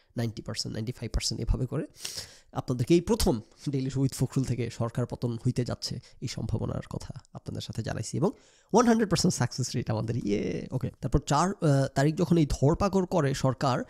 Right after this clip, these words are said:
তখন ছাত্ররা একটা হিস্টোরিক, হিস্টোরিক কাজ করে। তারা সাথে সাথে যে লং মার্চ to ঢাকা কর্মসূচি, সেটা ছয় আগস্ট থেকে আগায়, একদিন আগে পাঁচ তারিখে নিয়ে আসে এবং এটা যে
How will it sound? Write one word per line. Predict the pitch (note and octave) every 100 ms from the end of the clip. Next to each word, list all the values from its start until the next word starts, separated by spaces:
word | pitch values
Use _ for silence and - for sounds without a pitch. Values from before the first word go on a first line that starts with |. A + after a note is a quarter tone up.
| - - -
তখন | - G#3 G#3+
ছাত্ররা | - B2 - G3+ F#3
একটা | - D3+ D3+
হিস্টোরিক, | F3 - D#3+ - - C4 A3+ - - - B3
হিস্টোরিক | C4 - - A#3+ A3+ -
কাজ | - C3+
করে। | - C3 - - - -
তারা | - C3 D#3+
সাথে | - A#2+ E3
সাথে | D#3 F#3 - - -
যে | C#3+ B2+
লং | B2+ C3
মার্চ | C3+ -
to |
ঢাকা | C3+ A2+ C#3
কর্মসূচি, | E3+ D#3+ D#3 -
সেটা | G3+ C#3+ C3 C4+ - - - _
ছয় | - C#3 D3+ -
আগস্ট | C#3+ D3+ -
থেকে | D#3+ G#3
আগায়, | - C#3 D#3 G3+
একদিন | C3+ B2 C#3+
আগে | C#3+ F#3+
পাঁচ | - C#3 -
তারিখে | C3 B2 B2+
নিয়ে | A#2+ A#2
আসে | A2 C3
এবং | B2+ E3+
এটা | D3+ G#3
যে | G#3+